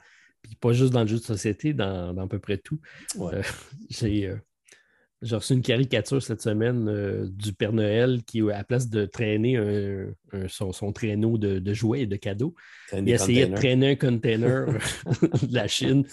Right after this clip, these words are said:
Speaker 1: avec, avec Rudolph qui était en avant, mais qui avait bien de la misère à le sortir. Dans le, euh, c'était très drôle.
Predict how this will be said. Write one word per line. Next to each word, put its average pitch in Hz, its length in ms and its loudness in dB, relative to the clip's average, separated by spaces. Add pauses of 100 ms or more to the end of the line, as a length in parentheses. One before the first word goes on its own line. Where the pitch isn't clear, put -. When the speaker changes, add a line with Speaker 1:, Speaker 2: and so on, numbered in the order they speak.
(360)
Speaker 1:
avec, 120 340 -4
avec 120 300 2
Rudolph 123 440 4
qui 123 100 -2
était 113 100 0
en 127 120 4
avant, 120 300 2
mais 120 140 0
qui 110 100 -4
avait 104 220 -4
bien 120 160 2
de 120 60 2
la 123 80 4
misère 123 300 2
à 117 40 2
le 113 80 0
sortir. 127 360 -2
Dans 104 220 -2
le, 98 100 -6 (720)
euh, 117 200 -4
c'était 101 640 -4
très 101 180 -4
drôle. 92 220 -6